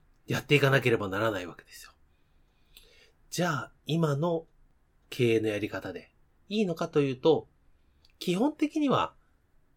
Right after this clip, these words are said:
いいんですけども、やはり改善していくところはたくさんあるわけですよね。時代に合わせるところもあるし、今、会社で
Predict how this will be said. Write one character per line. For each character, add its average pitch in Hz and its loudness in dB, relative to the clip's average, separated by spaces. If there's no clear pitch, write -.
い 139 0
い 117 -2
ん 98 -4
で 87 -10
す - -18
け 90 -8
ど - -14
も、 85 -10
や 185 0
は 254 0
り 165 -4
改 139 2
善 120 0
し - -10
て 107 -4
い 98 -4
く 87 -10
と 117 -4
こ 107 -4
ろ 95 0
は 85 -4
た - -8
く - -12
さ - -8
ん - -6
あ 82 -8
る 85 -8
わ 82 -18
け - -20
で - -20
す - -20
よ 131 -8
ね。 151 -8
時 113 -6
代 120 0
に 110 0
合 107 0
わ 147 4
せ 135 0
る 123 -2
と - -12
こ 92 -6
ろ 90 -8
も 87 -12
あ 87 -10
る 82 -12
し、 - -6
今、 143 -2
会 117 2
社 110 -2
で 113 2